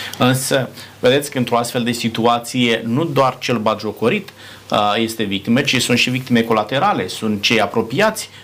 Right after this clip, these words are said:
omului batjocorit. Uh, dacă cel batjocorit deține informațiile despre el însuși și știe că este neadevărat,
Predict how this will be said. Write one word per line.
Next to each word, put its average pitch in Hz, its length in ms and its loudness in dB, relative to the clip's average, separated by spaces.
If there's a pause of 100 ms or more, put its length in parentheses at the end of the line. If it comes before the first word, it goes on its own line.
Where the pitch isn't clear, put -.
omului 117 300 4
batjocorit. 107 680 -2 (580)
Uh, - 340 4 (120)
dacă 127 380 2
cel 123 180 0
batjocorit 117 720 2
deține 120 560 0
informațiile 107 600 2
despre 104 320 0
el 110 120 2
însuși 101 360 -4
și - 80 0
știe 160 260 2
că 147 80 0
este 131 200 0
neadevărat, 104 640 0